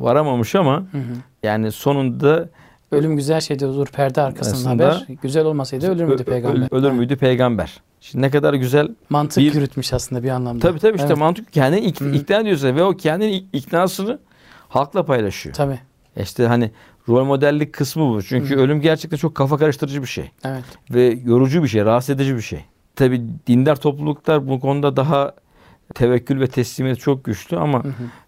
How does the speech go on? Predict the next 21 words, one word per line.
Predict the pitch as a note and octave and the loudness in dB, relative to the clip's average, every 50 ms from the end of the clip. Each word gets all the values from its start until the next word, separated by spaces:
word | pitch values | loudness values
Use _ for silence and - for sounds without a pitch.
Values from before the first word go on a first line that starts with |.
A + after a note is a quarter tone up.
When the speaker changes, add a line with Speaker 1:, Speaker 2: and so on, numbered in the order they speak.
| _ - A2 | _ -2 0
Speaker 1:
liberal, | A2+ A#2 A2 A#2+ B2 C#3 D3+ D3+ D3 - - _ _ _ _ | 2 2 4 4 4 4 2 2 0 -2 -8 _ _ _ _
seküler | - - B2+ A#2 A2 C3 D#3 D#3 | -6 -4 -2 -2 0 2 0 0
topluluklarda | C3 - C#3 B2+ C3 - - B2 A#2+ A2+ - A#2 A2 A2 A2+ A#2 E3+ G3 A3 G3 | 2 2 0 -2 -2 -2 -2 -2 -2 0 2 2 2 2 2 0 0 -2 -2 -4
Speaker 2:
Hı | E3+ | -8
hı. | D3 A#2+ A2+ A#2+ B2 - _ _ _ - | -8 -8 -8 -10 -12 -14 _ _ _ -6
Speaker 1:
bu | C3 B2 B2 C3 | -4 -2 -2 0
bir | D3 D3 D3 - - | 0 -2 -2 -2 0
anksiyete | B2+ B2+ B2+ - D3 C#3 C3+ E3 | 0 0 0 0 0 0 2 0
sebebi. | D#3+ - C#3+ A#2+ A2 G2 D2+ B1+ - - _ _ _ _ _ _ _ _ - | 0 2 2 2 2 2 0 -6 -12 -18 _ _ _ _ _ _ _ _ -10
Speaker 2:
Tabii. | - - C3+ C3 B2+ - - _ _ _ _ _ _ - | -8 -6 -6 -6 -8 -12 -16 _ _ _ _ _ _ -12
Speaker 1:
Yani | D#2+ F2+ G2 G2+ | -10 -8 -6 -8
bir | G#2 | -6
tedavi | - - A2+ G2+ A2+ A2+ A#2 A#2+ C3 C3+ C3 C3 - _ _ - C#2+ | -2 0 2 4 4 4 4 4 2 0 0 -2 -6 _ _ -20 -20
sebebi. | - - - G2+ G2 G2 G2+ G#2+ C3+ F3 F#3+ - _ _ _ _ _ _ _ _ _ _ _ _ - - | -18 -10 -6 -4 -4 -4 -4 -4 -6 -8 -10 -14 _ _ _ _ _ _ _ _ _ _ _ _ -18 -14
Ee, | A#2+ G2+ G#2 G#2+ - | -12 -12 -10 -10 -10
akut | - A2 - - C3+ - - | -8 -6 -4 -4 -4 -2 -2
bir | D3 B2 A#2 | -2 0 0
duruma | A#2+ A#2+ B2+ C#3+ D3+ D3 C3+ C3+ - - - | 0 0 2 2 0 -2 -4 -8 -14 -12 -8
Speaker 2:
Hı | - | -6
hı. | C#3 A#2+ A#2+ B2+ | -6 -6 -4 -4
Speaker 1:
dönüşebiliyor. | B2 B2 A#2+ - - C3+ B2+ C3 C3+ B2+ C3 D#3 F#3+ G#3 | -2 -2 -2 -2 -2 -2 0 0 0 0 0 -2 -2 -4